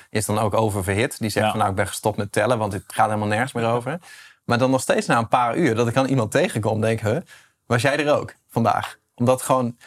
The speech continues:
Speaker 1: er zijn zoveel hoekjes en zoveel plekken. Je kan hier met, met dertig man op kantoor zijn en nog steeds het idee hebben dat er niemand is.
Speaker 2: Ja, klopt.
Speaker 1: Dat
Speaker 2: Ja.
Speaker 1: vind ik wel mooi.
Speaker 2: Ja, dat is, dat is heel mooi. En dat geeft aan dat er, dat er genoeg ruimte is en dat er ge-, dat er veel rust is.
Speaker 1: Ja.
Speaker 2: En dat je legt kilometers <laughs> af als je hier op een dag loopt.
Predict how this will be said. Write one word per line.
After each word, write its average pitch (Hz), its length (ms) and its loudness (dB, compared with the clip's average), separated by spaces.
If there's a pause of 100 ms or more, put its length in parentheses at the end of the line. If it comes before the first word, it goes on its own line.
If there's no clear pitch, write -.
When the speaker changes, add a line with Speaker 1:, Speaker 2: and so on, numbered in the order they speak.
(160)
Speaker 1:
er 127 100 0
zijn 139 200 2
zoveel 147 380 2
hoekjes 120 440 0
en 113 120 0
zoveel 131 300 0
plekken. 147 440 0
Je 135 100 0
kan 139 180 0
hier 120 180 -2
met, 117 200 0
met 113 260 -2
dertig 131 280 0
man 117 300 2
op 120 160 0
kantoor 147 340 0
zijn 101 180 0
en 117 80 2
nog 123 100 0
steeds 147 260 2
het 120 120 0
idee 143 140 2
hebben 110 180 0
dat 107 140 0
er 110 60 0
niemand 107 260 0
is. - 300 -4
Speaker 2:
Ja, 117 140 0
klopt. 107 240 0 (100)
Speaker 1:
Dat 131 100 0
Speaker 2:
Ja. 120 60 0
Speaker 1:
vind 104 100 -4
ik 104 60 -4
wel 104 100 0
mooi. 123 240 2 (100)
Speaker 2:
Ja, 190 160 2
dat 135 100 4
is, 90 80 -4
dat 104 240 0
is 101 120 -2
heel 113 160 4
mooi. 101 200 0
En 101 60 -4
dat 107 120 -6
geeft 104 220 0
aan 98 140 -2
dat 98 140 -2
er, 101 120 -2
dat 98 160 -4
er 104 60 -8
genoeg 98 220 -8
ruimte 104 240 -2
is 95 60 -8
en 98 60 -6
dat 92 160 -4
er 95 80 -8
ge-, - 160 -16
dat 90 180 -8
er - 60 -20
veel 95 180 -6
rust 113 240 -6
is. - 320 -16
Speaker 1:
Ja. - 260 -4 (300)
Speaker 2:
En 92 200 -6
dat 90 180 -2
je 98 60 -4
legt 95 300 -4
kilometers 110 640 0
<laughs> - 0 -
af - 220 0
als 131 140 2
je 127 80 0
hier 117 140 2
op 101 80 -2
een 107 80 -2
dag 98 160 4
loopt. 101 360 0